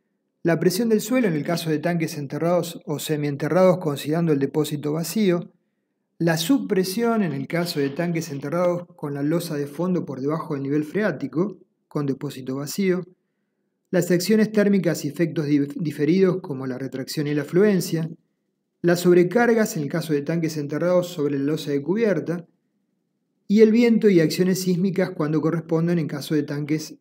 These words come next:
elevados. Acá tenemos un tanque cilíndrico de mil metros cúbicos de capacidad, de veinte metros de diámetro, la ta-, losa de tapa,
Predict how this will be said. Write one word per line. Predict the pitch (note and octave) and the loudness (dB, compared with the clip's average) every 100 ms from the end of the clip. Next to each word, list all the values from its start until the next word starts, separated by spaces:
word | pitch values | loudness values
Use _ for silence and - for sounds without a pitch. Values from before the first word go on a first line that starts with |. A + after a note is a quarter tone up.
| _ | _
elevados. | F3 D#3+ C#3 A#2+ G#2 - - _ _ _ _ _ _ _ _ _ _ _ _ _ _ _ _ _ _ _ - | 0 2 0 -4 -14 -20 -20 _ _ _ _ _ _ _ _ _ _ _ _ _ _ _ _ _ _ _ -6
Acá | E3 D#3 | -4 0
tenemos | D#3+ E3+ D#3+ | 0 0 -2
un | D3 | -4
tanque | D#3 D#3 D3 | -4 -2 -2
cilíndrico | - D3+ G#3 G3+ F#3+ F#3+ F#3 D#3+ | -2 0 2 2 2 0 0 2
de | D3 C#3+ | 2 0
mil | D3 D3+ | -2 -2
metros | C#3+ C#3+ | -4 -6
cúbicos | - E3 D3+ D3 | -2 2 2 -2
de | C3+ | -8
capacidad, | D3 D3 D#3+ - F#3+ G3+ G3+ G#3+ | -8 -8 -8 2 2 4 2 -2
de | - E3+ C3 C3+ B2+ | -8 -10 -6 -4 0
veinte | D3+ D3 D3 | 0 0 0
metros | D3+ D3 D3 | 0 0 -2
de | C#3+ | 2
diámetro, | G3 G3+ E3+ D#3+ E3+ G3+ | 2 2 0 -2 -2 -2
la | F3+ C3+ - | -2 -8 -4
ta-, | F#3 | -2
losa | D3+ D3 C#3+ D3 | 0 -2 -4 -6
de | D3 | -6
tapa, | C#3+ G#3 C3 E3 E3 | -2 -2 -2 -6 -8